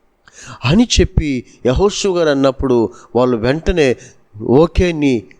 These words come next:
తీర్మానం చెప్తారు. ఆ తర్వాత వారట ఇశ్రాయేలీయులకు కట్టెలు నరుకువారుగా, వారికి పరిచర్య ఇచ్చేవారుగా ఉన్నారట.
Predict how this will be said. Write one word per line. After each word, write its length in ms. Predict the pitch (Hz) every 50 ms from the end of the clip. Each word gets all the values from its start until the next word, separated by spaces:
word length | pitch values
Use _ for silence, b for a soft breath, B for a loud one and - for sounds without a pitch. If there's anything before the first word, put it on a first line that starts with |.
| _ _ -
తీర్మానం 480 | 139 147 151 147 143 135 135 131 127
చెప్తారు. 640 | 120 - - 120 - - - 110 104 104 101 95 - - _ _ -
ఆ 100 | 104 120
తర్వాత 640 | 123 - - 139 135 131 131 131 - 120 113 110 101 - b b b b b b _ 104
వారట 640 | 107 117 123 131 139 143 131 127 139 127 120 107 - b b b b 135
ఇశ్రాయేలీయులకు 1080 | - - - 202 202 202 202 190 175 156 147 143 131 127 127 - 123 123 120 107 - B B B B -
కట్టెలు 440 | 143 147 143 - - - 208 202 196
నరుకువారుగా, 1300 | 185 175 165 151 151 143 - 143 131 127 123 120 113 110 104 113 110 110 110 107 101 92 85 82 82 - - - - _ _ _ _ _ _ _ _ _ _ _ - 123
వారికి 240 | 127 131 135 123 120
పరిచర్య 600 | - 143 147 160 208 202 - - - 214 190 185
ఇచ్చేవారుగా 960 | 175 165 - - - 147 135 131 123 123 120 123 120 120 120 117 113 104 - B B B B B B
ఉన్నారట. 460 | 107 107 110 110 101 92 - - -